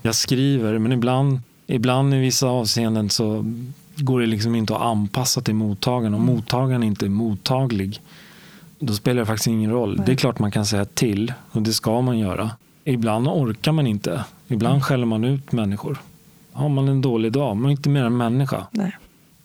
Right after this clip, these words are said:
Speaker 2: Men du har beskrivit det som att det såklart, eh, förändrade ditt liv när hon
Speaker 1: Mm.
Speaker 2: kom till världen
Speaker 1: Mm.
Speaker 2: och att, eh, det har format dig.
Speaker 1: Ja, det har det verkligen gjort.
Speaker 2: Ehm,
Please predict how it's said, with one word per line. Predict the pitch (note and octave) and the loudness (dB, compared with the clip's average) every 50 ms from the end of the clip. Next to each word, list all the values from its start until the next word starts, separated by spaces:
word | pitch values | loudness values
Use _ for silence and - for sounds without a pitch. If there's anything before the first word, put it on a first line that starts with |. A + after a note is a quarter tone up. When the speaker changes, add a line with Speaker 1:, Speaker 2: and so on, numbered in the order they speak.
| - - D#3+ D#3+ - - - - - - - - - - - | -16 -12 -12 -12 -12 -12 -16 -20 -20 -18 -16 -16 -18 -14 -8
Speaker 2:
Men | - G#3+ | -4 -2
du | G#3+ | -2
har | A3 | 0
beskrivit | G#3 G#3 - - - A3+ A3+ G#3+ G3+ | 0 -2 -2 0 0 0 0 2 2
det | - F3 | 0 0
som | - - E3+ D#3+ D#3+ | 0 0 0 2 0
att | D#3 D3 - - | 0 -2 -2 -2
det | D#3+ D#3+ D3+ D3 D3 D3 C#3+ D3 - | -2 0 0 0 0 0 0 -2 -2
såklart, | - - - - D#3+ C#3+ C#3+ C#3+ - _ _ - | -4 -4 -4 -4 -2 -2 -2 -4 -6 _ _ -4
eh, | C3+ C3+ C3 C3+ | -2 -2 -2 -4
förändrade | - - D#3+ D#3+ D#3+ D#3+ D3 C#3 C3+ | -4 -4 -2 -2 -2 0 -2 -2 -2
ditt | C3 C#3 C3+ - - | -2 -2 -4 -4 -2
liv | F3 E3 - - - D3 | -2 -2 -2 -2 -2 -2
när | C#3+ | 0
hon | D3 - | 0 2
Speaker 1:
Mm. | - - - | 2 0 0
Speaker 2:
kom | - - E3 F3+ E3 | -2 -2 -2 -4 -4
till | - - - | -4 -4 -4
världen | - - - G3+ G3+ - - | -2 -2 -2 -2 -2 0 0
Speaker 1:
Mm. | G#2+ G#2+ G#2 A2 | 0 0 0 -2
Speaker 2:
och | C3 - - | -4 -6 -6
att, | - - _ _ - - | -8 -12 _ _ -6 -4
eh, | F3 F3+ F3 D#3+ - - - - - - - - - - - - | -4 -4 -4 -6 -8 -12 -20 -20 -20 -18 -18 -18 -18 -20 -20 -8
det | - - D3 | -4 -2 -2
har | C#3 | -2
format | C3+ - F3+ E3+ D3+ C3+ C#3 C#3+ D#3 - - | 0 0 0 0 2 2 0 0 -2 -2 -2
dig. | - - - - C#3 C#3 - - - - _ | -2 -2 -2 -2 -4 -4 -6 -10 -20 -10 _
Speaker 1:
Ja, | - A2+ G#2+ G#2+ A#2+ | -2 -2 0 0 0
det | B2+ | 0
har | B2 A#2+ | 0 0
det | A#2 | 0
verkligen | A2 G#2 G2 F#2+ A#2 C#3+ C#3+ | 0 -2 -2 -2 -2 -2 -2
gjort. | A#2+ A2+ A2 | -2 -4 -4
Speaker 2:
Ehm, | F#3 D#3+ D#3+ D#3+ D#3 D#3 D#3+ E3 D3+ | -4 -4 -4 -4 -2 -2 -4 -4 -4